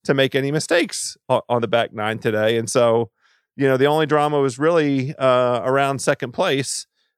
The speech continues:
Um, and, and that, that's all fine. But, you know, we're, the, the, the tough thing is,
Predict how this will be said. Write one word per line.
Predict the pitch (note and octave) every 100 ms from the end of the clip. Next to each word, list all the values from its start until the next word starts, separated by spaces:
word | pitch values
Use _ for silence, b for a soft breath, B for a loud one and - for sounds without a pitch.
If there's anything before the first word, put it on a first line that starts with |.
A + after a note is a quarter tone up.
| -
Um, | C3+ C3+ C#3+
and, | E3+
and | D#3+ E3+
that, | F3+ - -
that's | E3 F3+
all | E3+ E3+
fine. | - A3 A3+ A#2+ A#2
But, | D#3 D#3 E3
you |
know, | F#3+ C#3+
we're, | C#3 D#3 F#3 D#3 D3+ -
the, | D#3
the, | - C#3+
the | D#3
tough | - A#3+
thing | - G3 E3+
is, | D#3 D3+ C#3 -